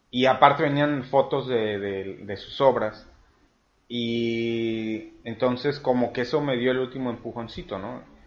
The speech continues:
Porque realmente así como que tenía yo sí la idea y quería, pero no había visto como tal lo que fuera arquitectura, aunque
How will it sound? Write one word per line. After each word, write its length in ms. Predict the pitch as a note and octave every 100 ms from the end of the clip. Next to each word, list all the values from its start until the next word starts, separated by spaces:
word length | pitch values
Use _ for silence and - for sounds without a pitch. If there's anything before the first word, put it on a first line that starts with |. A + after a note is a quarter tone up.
| _ _ -
Porque 280 | A#2 A#2+ A#2+
realmente 680 | A2 C3 D3 D3 C#3+ C#3+ C#3+
así 200 | - B2+
como 560 | - C#3 C3+ A#2 G#2+
que 800 | - A2+ G#2+ G#2 G2+ G2+ G2 F#2+ - _ _ _ _ _ _ _ _
tenía 360 | - B2 C#3+ D#3
yo 300 | D#3 F3 F3
sí 260 | F3 F3
la 200 | F3 F3
idea 480 | D#3+ D#3 D#3 D#3 D#3
y 160 | D3+ D3
quería, 640 | C3 B2+ C3+ C#3 C#3+ C#3
pero 840 | - A2+ G#2+ G#2 G#2 G2+ G2 G2 F2+ - _ _
no 260 | G2+ A#2+ C3+
había 260 | C3+ B2+ B2
visto 340 | B2+ - C3
como 300 | B2 G#2+ G2+
tal 360 | A2 A2 A2+ A2
lo 140 | G#2
que 100 | G#2
fuera 400 | F2 G#2 G#2 G2
arquitectura, 720 | F#2 - F#2+ G#2 - D#3 D3+ -
aunque 640 | C3 D3 C3+ C3 C3+ -